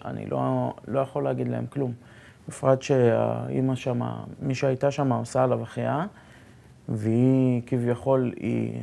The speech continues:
אחות בבית חולים שהייתה בטלפון עם רופא, אני אומר לחבר שלי, אבי, בטלפון,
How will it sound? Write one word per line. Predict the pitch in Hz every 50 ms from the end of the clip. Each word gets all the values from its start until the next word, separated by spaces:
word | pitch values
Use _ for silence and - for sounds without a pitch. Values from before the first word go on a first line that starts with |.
| 110 -
אחות | - - - - - 143 139 -
בבית | 131 120 117 123 -
חולים | - 120 123 139 143 139 131
שהייתה | - 123 117 - 135
בטלפון | 127 120 120 - 139 135 135 - - 120
עם | 120 120
רופא, | 117 117 - - 160 156
אני | 156 147
אומר | 139 139 147 143
לחבר | 139 - 131 131 143 143
שלי, | 135 - - 139 143 147
אבי, | 143 139 131
בטלפון, | 127 131 - 151 151 156 143 - - 165 165